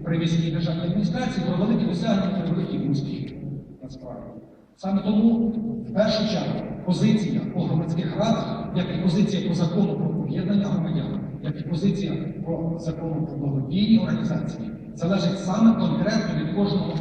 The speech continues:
із вас. Якщо ми усвідомимо, що за гарною цукеркою далі можуть бути великі проблеми, і будемо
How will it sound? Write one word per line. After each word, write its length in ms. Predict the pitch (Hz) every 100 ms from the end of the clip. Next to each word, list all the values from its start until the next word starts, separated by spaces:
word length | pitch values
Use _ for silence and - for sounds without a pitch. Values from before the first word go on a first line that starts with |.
| 165
із 120 | 160
вас. 520 | 151 143 - - - 156 - - - -
Якщо 240 | 151 208
ми 60 | 196 -
усвідомимо, 840 | - - 175 190 139 135 - - - - - - - -
що 380 | - 202 202
за 100 | -
гарною 580 | - - 220 226 - 233
цукеркою 840 | - - 151 - - 113 - - - - 185
далі 280 | 185 156 127 - - 135
можуть 440 | 175 190 - -
бути 220 | - -
великі 400 | - - 196 -
проблеми, 760 | - - 135 190 208 - - - - -
і 80 | 151
будемо 600 | 160 214 196 170 151 -